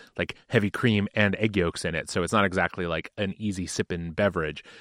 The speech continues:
Uh, but man, when you get it right, and, and I feel pretty good about my recipe at this point, having done it for a while, it is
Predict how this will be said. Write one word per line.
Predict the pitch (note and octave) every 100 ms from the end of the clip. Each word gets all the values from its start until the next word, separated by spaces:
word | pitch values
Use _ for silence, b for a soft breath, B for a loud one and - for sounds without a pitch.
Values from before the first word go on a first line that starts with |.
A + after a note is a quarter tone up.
| B -
Uh, | E2+ D#2+
but | D2+ F#2+ A2
man, | B2
when | G#2+ A2+
you |
get | D3+ F3
it |
right, | G2 F2+ G#2 -
and, | G2
and | G#2 G2
I |
feel | F#2 A2 G2+
pretty | - F#2+
good | F#2+
about | F#2 E2+
my | D#2+
recipe | E2 E2+ - A#2+ D3+
at | C#3+
this | D#3
point, | - D3+
having | G2+ F#2
done | D#2+ F#2+
it | -
for | B2
a | B2
while, | B2+ B2+ C3+ B B B B _
it | C3
is | C#3+ F#2